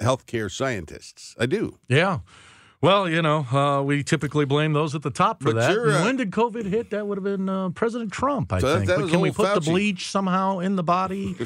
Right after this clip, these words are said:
Speaker 1: <laughs>
Speaker 2: Maybe with some sunlight in the body? You know, this is something we're trying to check out.
Speaker 1: <laughs>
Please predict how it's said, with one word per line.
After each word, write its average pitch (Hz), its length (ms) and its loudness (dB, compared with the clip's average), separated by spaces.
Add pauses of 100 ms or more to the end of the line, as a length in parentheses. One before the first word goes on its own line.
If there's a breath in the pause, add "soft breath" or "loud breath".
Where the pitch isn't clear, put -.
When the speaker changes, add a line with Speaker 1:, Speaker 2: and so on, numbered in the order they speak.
(100)
Speaker 1:
<laughs> - 180 -8
Speaker 2:
Maybe 156 220 2
with 170 140 0
some 139 180 -2
sunlight 185 600 0
in 175 140 0
the 185 60 0
body? 170 380 0
You 180 260 0
know, 185 140 2
this 185 180 -4
is 196 100 -8
something 190 280 -2
we're 175 80 2
trying 180 300 0
to 180 60 0
check 185 280 -8
out. 202 380 -4
Speaker 1:
<laughs> - 40 -20